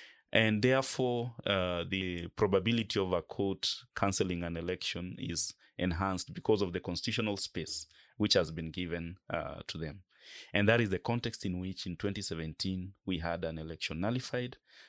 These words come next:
That is the context in which we had the Malawi presidential election nullified and fresh elections, uh, ordered. In Kenya here, the candidate whose election was challenged, um, of course, there was a second election and he won.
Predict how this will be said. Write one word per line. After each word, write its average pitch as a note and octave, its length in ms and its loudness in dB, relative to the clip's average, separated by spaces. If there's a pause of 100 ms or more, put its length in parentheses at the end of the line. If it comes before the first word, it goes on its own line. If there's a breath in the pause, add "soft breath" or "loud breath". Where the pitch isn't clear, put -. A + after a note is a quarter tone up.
(140 loud breath)
That A2+ 160 10
is G#2 80 4
the F#2 80 0
context - 640 -4
in F2+ 160 -2
which F#2 360 -4 (200)
we F#2+ 140 2
had F2+ 220 -2
the F2 60 -2
Malawi F2 600 -6 (120)
presidential E2+ 500 -2
election E2 400 -6
nullified G#2+ 640 -4
and F2 220 -6
fresh - 300 -2
elections, - 600 -8 (400 loud breath)
uh, - 60 2
ordered. G#2 420 2 (360 loud breath)
In G2+ 120 2
Kenya C3 300 4
here, A2+ 280 0
the G2+ 100 -4
candidate G2 480 -4
whose F#2 220 -6
election F2 480 -4
was D#2+ 160 -4
challenged, F#2 600 -2 (140)
um, D#2+ 560 -2
of - 140 -4
course, G2 140 0
there F2 80 0
was - 100 -4
a - 40 -6
second F2+ 260 -2
election F#2+ 340 -2
and E2+ 140 -4
he D#2+ 100 -4
won. F#2 320 0